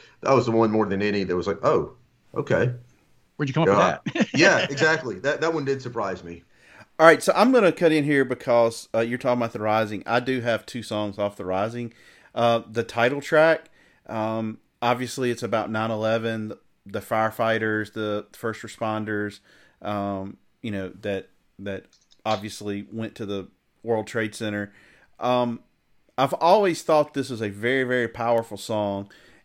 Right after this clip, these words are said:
Speaker 3: And for the music nerds in us, there's a part of it that I just, I love. The s-, the guitar solo that Bruce does, it's very kinda disjointed. It almost sounds like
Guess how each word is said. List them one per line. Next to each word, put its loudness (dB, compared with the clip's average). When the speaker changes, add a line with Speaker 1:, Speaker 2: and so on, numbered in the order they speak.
Speaker 3:
And 0
for -2
the 2
music 2
nerds 2
in -2
us, 0
there's 0
a -4
part 4
of 6
it -2
that 2
I 4
just, -6
I 2
love. -2
The -6
s-, -6
the 0
guitar -2
solo 2
that -4
Bruce 0
does, 2
it's -16
very 2
kinda 0
disjointed. 2
It 0
almost 4
sounds 0
like 2